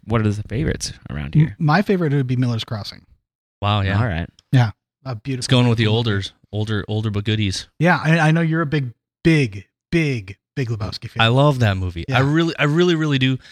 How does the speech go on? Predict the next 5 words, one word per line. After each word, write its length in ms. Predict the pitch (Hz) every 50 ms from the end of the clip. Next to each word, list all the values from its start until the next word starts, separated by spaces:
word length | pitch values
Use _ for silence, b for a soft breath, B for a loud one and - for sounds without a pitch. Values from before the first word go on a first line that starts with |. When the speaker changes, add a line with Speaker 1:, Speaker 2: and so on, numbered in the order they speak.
| B B B B -
Speaker 3:
But 140 | 131 127
I 100 | 127 123
also 460 | 127 131 135 135 - - 135 123 123 120
sometimes 640 | - - 139 139 135 139 131 131 127 120 110 - _ _ _ _ _ _ _ _ _ _ _ _ _ _ _ _ _ -
I, 300 | 117 117 113 110 110 104